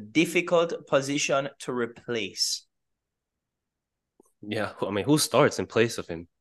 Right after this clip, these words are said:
Speaker 2: They have nobody that, that can do that role.
Speaker 1: Yep, at least last season they had Gundogan, who could do it. Now it's gonna be Calvin Phillips, probably, I'm guessing.
Speaker 2: <laughs> He,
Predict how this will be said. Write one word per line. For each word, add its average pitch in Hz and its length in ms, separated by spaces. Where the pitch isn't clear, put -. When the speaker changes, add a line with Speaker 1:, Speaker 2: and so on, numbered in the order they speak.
Speaker 2:
They 120 100
have 143 100
nobody 135 480
that, 85 360
that 98 200
can 98 140
do 110 140
that 95 180
role. 87 260
Speaker 1:
Yep, 135 340
at 127 100
least 151 180
last 143 280
season 131 320
they 123 120
had 113 340
Gundogan, 117 680
who 123 120
could 117 180
do 117 120
it. 165 120
Now 135 220
it's 147 120
gonna 147 200
be 135 300
Calvin 131 500
Phillips, 160 600
probably, 185 760
I'm 151 200
guessing. 190 680
Speaker 2:
<laughs> 107 100
He, - 200